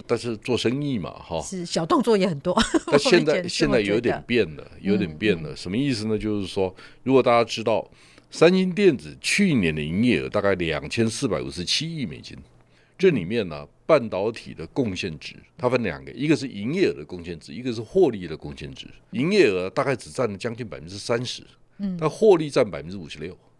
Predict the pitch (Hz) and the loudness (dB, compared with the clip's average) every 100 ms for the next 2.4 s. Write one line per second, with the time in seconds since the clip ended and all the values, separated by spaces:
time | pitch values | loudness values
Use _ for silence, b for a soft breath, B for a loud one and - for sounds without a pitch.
0 | _ _ _ - 185 160 139 139 147 147 | _ _ _ -6 -6 -6 2 4 6 4
1 | 156 127 113 110 117 127 107 98 82 104 | 2 -2 -2 -2 0 0 0 -2 -2 -2
2 | 107 78 - - | -2 -4 -12 -16